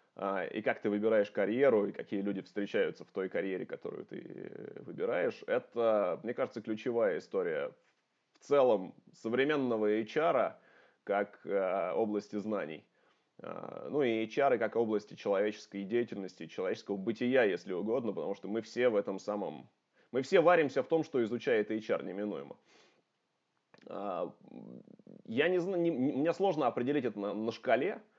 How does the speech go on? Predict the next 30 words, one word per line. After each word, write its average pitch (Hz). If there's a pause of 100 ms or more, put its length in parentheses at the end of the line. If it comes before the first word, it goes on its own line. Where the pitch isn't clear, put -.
(400)
а, 101
но 110
очевидно, 143
что 117
да, 104
я 110 (440)
скорее 127
доволен 131
своей 98
жизнью. 92
Это 110
далеко 135
вы-, 123
э, 120
это 120
сильно 131
выше, 120
чем 85
пять. 143 (640)
А, 50 (240)
другое 143
дело, 156
что 135
эта 143
штука, 113 (1300)
как -
это -
правильно 78
сказать, -
непостоянная. 127